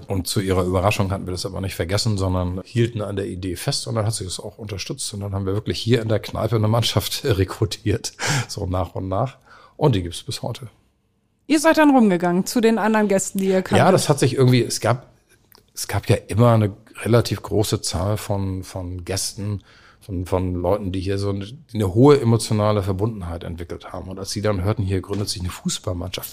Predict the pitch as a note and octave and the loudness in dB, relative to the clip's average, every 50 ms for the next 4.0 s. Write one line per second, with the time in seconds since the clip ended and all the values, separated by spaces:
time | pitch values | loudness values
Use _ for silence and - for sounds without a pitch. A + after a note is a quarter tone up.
0 | - - - F3 - - - - B2+ D#3 F3 D3 B2+ C#3+ D#3 C#3 - - F#3+ - | -8 -4 -2 -2 -2 -2 -4 -8 -10 -10 -6 -6 -6 -4 -4 -6 -6 -6 -8 -8
1 | - - C3 B2 B2 B2+ B2 - - A#2 A2 - - - B2+ A#2 - G#2 - - | -6 -8 -4 -2 -2 -2 -4 -4 -6 -8 -8 -6 0 0 0 0 0 -6 -8 -8
2 | A2+ G#2+ G2+ G#2 G#2+ A2 G#2+ A2+ A2 G#2 F#2+ F2+ G2+ - - - - - - - | -6 -6 -6 -4 -4 -4 -4 -4 -6 -6 -6 -6 -6 -8 -8 -12 -14 -14 -14 -14
3 | - - - _ _ - - - - - - - G2+ F#2 F#2 F#2 F#2 F2+ F2 F2+ | -16 -16 -20 _ _ -10 -8 -6 -6 -6 -2 0 0 2 2 0 0 -2 -2 -4